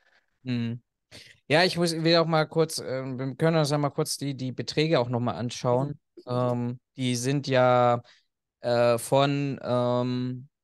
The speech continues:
Speaker 2: Von
Speaker 1: tausend
Speaker 2: wenigen
Speaker 1: Euro bis
Speaker 2: Euro.
Speaker 1: fünfzigtausend.
Speaker 2: <laughs>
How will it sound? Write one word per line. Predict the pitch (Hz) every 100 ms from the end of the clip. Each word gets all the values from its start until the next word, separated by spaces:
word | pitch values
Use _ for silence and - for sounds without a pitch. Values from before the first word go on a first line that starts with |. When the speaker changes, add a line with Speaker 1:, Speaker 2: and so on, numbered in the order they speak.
| -
Speaker 2:
Von | 135
Speaker 1:
tausend | 143
Speaker 2:
wenigen | 170 165
Speaker 1:
Euro | 147 131
bis | 135 151
Speaker 2:
Euro. | 160
Speaker 1:
fünfzigtausend. | - 151 - 131 135 135 160 - - - _ _ _
Speaker 2:
<laughs> | - - - - 190